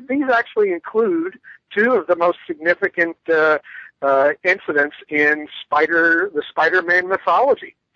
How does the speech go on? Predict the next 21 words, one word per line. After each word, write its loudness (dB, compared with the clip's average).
Um, 2
so 0
let's 0
actually, 0
let's 0
go 0
back 0
to -2
issue 0
one 0
forty-one 0
and -2
one 0
forty-two 0
because 0
that's 0
actually -2
what 0
kicks -8
off 2
this -2